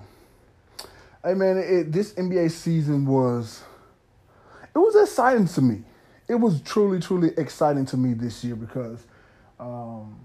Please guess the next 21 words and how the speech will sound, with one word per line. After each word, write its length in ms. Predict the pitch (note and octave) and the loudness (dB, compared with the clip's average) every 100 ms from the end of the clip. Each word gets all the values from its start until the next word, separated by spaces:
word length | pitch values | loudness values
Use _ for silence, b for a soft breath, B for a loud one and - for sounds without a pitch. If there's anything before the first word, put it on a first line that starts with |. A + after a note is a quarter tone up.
| B2+ _ | -20 _
like, 260 | D3 C3 B2 | -8 -6 -6
people 220 | F#3+ D#3+ | -4 -4
came 280 | - D#3 D3 | -2 0 0
into 180 | C#3+ D3+ | -2 -4
the 80 | A2+ | -6
season 400 | - C#3+ B2+ A#2 | 0 2 2 0
saying, 200 | B2+ A#2+ | -4 -2
"Oh, 180 | C3+ C3+ | 0 0
well, 200 | C3 C3 | -2 -2
we 160 | C3 | 0
already 260 | C3+ B2+ B2+ | 0 -2 -2
know 100 | B2+ | -4
who's 140 | B2+ | -6
gonna 160 | B2 A2+ | -6 -6
win," 360 | A#2 C#3 C#3 | -2 -2 0
and 120 | B2+ A2+ | -2 -4
blah, 140 | B2 | -6
blah, 120 | A#2+ | -6
blah. 320 | A2+ C#3 C#3 C3+ B B | -2 2 2 0 B B
I 60 | - | -2
don't 260 | A#3+ G3 | 0 0